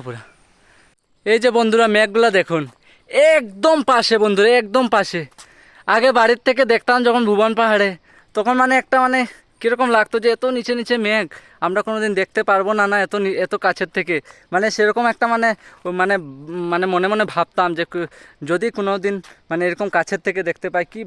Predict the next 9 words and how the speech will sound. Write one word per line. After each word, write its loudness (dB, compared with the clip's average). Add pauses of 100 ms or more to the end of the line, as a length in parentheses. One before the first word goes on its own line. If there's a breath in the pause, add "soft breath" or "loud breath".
ভালো -4
লাগবে -2
মানে। -6 (440 soft breath)
তো -6
সেই 2
দি-, -4
সেই 2
মানে 0 (520 soft breath)
ছোটোবেলার 2